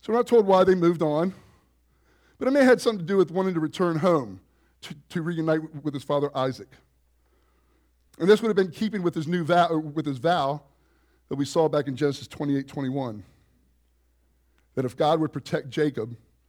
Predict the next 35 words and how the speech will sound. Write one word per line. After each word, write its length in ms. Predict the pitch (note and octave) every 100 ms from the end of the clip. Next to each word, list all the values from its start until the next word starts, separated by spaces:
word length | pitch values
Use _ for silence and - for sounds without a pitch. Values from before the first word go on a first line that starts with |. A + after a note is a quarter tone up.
| _ _
so 100 | -
he 120 | D#3
could 140 | C#3+ B2+
return 360 | A#2+ E3 D#3
safely 380 | C3 E3+ D#3 C3+
to 120 | -
his 100 | B2
father's 340 | - C#3+ B2 D3
household, 540 | D3 C#3 A#2+ B2+ B2+ - _ _ _ _ _ -
then 80 | C3
the 80 | A#2
Lord 240 | B2 B2+
would 120 | A#2
be 100 | A#2
his 180 | G#2 G#2
God. 320 | G#2 G#2 G2 F#2+ _ _ _ _ _ _ _ _ _ _ _ _ _ _ _ _ _ _ _ _ _
So 140 | - G3+
in 60 |
the 60 | G#3
middle 140 | B3+
of 60 | G#3+
her 120 | G#3+
difficult 640 | D3+ - E3 G#3+ - F#3
childbirth, 500 | - G3+ G#3+ D#3+ E3
her 80 | F#3+
midwife 360 | A3 E4 A3+ -
tells 260 | A3 G#3+
her, 160 | G#3 G#3 - _ _ _ _
"Don't 200 | C4+ A3+
despair 420 | F3+ - D3+ G3
'cause 160 | - F3
you're 100 | F#3+
having 200 | F3+ E3
a 20 |
son." 400 | - D#3+ G2+ F2